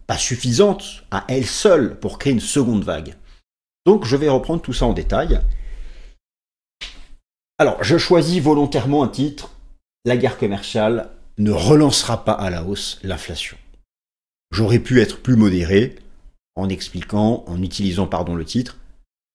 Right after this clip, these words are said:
La guerre commerciale, il est peu probable que cela relance l'inflation U S. Ou il est improbable qu'une seconde vague d'inflation ait lieu. » Car rien n'est sûr. Mais donc tout de même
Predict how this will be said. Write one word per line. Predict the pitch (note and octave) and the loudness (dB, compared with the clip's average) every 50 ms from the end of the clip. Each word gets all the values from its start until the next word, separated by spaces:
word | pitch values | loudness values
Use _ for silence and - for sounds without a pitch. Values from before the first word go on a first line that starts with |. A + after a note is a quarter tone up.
| _ _ _ _ _ _ - | _ _ _ _ _ _ -2
La | A2 A#2+ | 0 0
guerre | G#2 G#2 - - | 0 0 -2 -2
commerciale, | - G2 F2 E2+ - - - - F2 G2 A2 A#2+ B2 - - - - - | -4 -4 -4 -4 -6 -6 -6 -6 -4 -4 -4 -6 -8 -12 -20 -20 -18 -12
il | - F2+ F2+ | -8 -8 -8
est | F2 | -8
peu | - - - - F#3 F#3+ F#3 | -10 -8 2 6 6 6 6
probable | - - - G2+ F#2 A2 A#2+ A#2+ G#2 - - | 4 0 0 2 2 2 2 2 0 0 -4
que | - F2+ | -6 -10
cela | - - F#2+ F2 F#2 A2 A2+ - - | -10 -8 -6 -4 -6 -6 -8 -10 -16
relance | - - G2 G2 G2+ G2+ - - | -8 -4 -2 -2 -2 -4 -6 -8
l'inflation | F#2+ F#2 - - F2+ - - - F#2 F2+ | -10 -10 -8 -10 -12 -12 -10 -12 -12 -12
U | - | -12
S. | - - - - - - - - _ _ _ - - - | -12 -12 -14 -14 -14 -16 -20 -20 _ _ _ -16 -10 -8
Ou | G2+ - - - | -8 -8 -8 -6
il | - G3+ G2+ | -4 0 0
est | A2 - - - - - A#3 | 0 -2 -2 -8 -4 4 6
improbable | A3 G#3 - - - B2+ B2 B2 A#2 A#2 B2+ C3+ C3+ - - | 6 6 6 4 4 4 4 4 6 4 4 4 2 0 -4
qu'une | - G2+ G2 | -6 -6 -6
seconde | - - - B2+ A#2+ A2+ A2 G#2 | -4 0 2 2 2 4 2 0
vague | F#2+ G#2+ G2+ G#2 | 0 0 -2 0
d'inflation | F2 F2 - - E2 - - - F#2+ F#2+ | -4 -6 -6 -8 -12 -12 -10 -10 -8 -6
ait | F#2+ | -6
lieu. » | E2+ D2 - - - - - _ _ _ _ _ _ _ _ _ _ _ _ _ _ _ _ _ _ - - - - - | -8 -10 -14 -18 -20 -20 -20 _ _ _ _ _ _ _ _ _ _ _ _ _ _ _ _ _ _ -20 -20 -16 -8 -4
Car | G2+ F2 - - - - | -4 -4 -4 -6 -12 -10
rien | - - F#2+ G2 | -6 -2 0 2
n'est | G#2+ G#2 | 2 2
sûr. | G2 - - - - - - - - _ _ _ _ _ _ _ _ _ _ _ _ _ _ _ _ _ _ _ _ - | 2 0 -4 -8 -10 -12 -14 -18 -20 _ _ _ _ _ _ _ _ _ _ _ _ _ _ _ _ _ _ _ _ 2
Mais | D#3 | 4
donc | E3+ G3+ G3 G3+ | 4 4 2 2
tout | - E3 | -2 -2
de | C#3+ | 0
même | D3 D3+ F#3 G#3 E3+ G2+ C#2+ | 2 2 2 2 0 0 -4